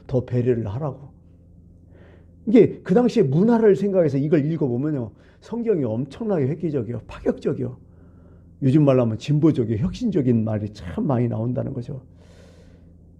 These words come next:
그래서 성경은 늘 그러잖아요. 일단은 어떤 관계가 이-, 맺어지면 나보다 그를 낮게, 좀 더 낮게 여기라.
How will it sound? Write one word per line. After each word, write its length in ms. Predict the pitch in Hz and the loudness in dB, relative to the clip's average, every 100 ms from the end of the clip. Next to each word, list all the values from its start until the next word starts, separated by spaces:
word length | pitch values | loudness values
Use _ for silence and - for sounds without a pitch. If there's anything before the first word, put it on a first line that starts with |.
| - - - - - - | -20 -20 -20 -20 -20 -2
그래서 160 | 262 247 | 4 4
성경은 460 | - 262 262 240 180 | 4 4 4 6 4
늘 140 | 160 | 2
그러잖아요. 600 | 156 185 143 135 147 127 | 2 0 0 -2 -2 -2
일단은 680 | 156 208 - 185 180 147 - - | -4 -4 0 2 2 0 -4 -6
어떤 340 | 170 175 170 139 | -2 2 2 2
관계가 440 | 151 180 180 147 | 2 4 4 4
이-, 180 | 131 131 - | 0 -4 -6
맺어지면 800 | 151 143 170 117 127 208 196 - - _ _ _ _ _ | 4 6 6 4 0 0 -2 -8 -18 _ _ _ _ _
나보다 400 | - 123 156 156 | -2 0 2 0
그를 380 | - 127 170 170 | 0 -2 -4 -6
낮게, 420 | 123 113 - - 147 | -8 -10 -6 0 0
좀 240 | 135 135 | 2 0
더 120 | 139 | 0
낮게 360 | 117 104 - 143 | 0 -4 2 6
여기라. 540 | 131 127 110 123 117 | 6 2 -4 -6 -8